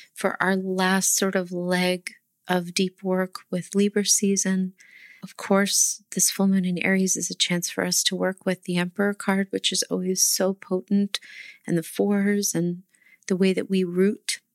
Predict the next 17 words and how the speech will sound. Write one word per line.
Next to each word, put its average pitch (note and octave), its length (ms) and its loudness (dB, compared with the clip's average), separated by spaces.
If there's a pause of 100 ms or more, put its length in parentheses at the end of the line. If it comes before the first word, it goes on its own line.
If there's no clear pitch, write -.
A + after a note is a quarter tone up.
(140)
into F#3 260 -2
the - 200 -2
earth, A3 320 2
how F#3 140 2
we F3+ 120 -4
call F3+ 580 -4
upon F#3+ 400 0
deep F3+ 280 -4
support. - 720 -2 (880)
So - 200 -2
I F#3 100 4
hope G3 340 2
that F3 640 -4 (800)
this F#3+ 340 4
entire G#3+ 580 2
week F3+ 500 -6 (100)
feels G3 420 2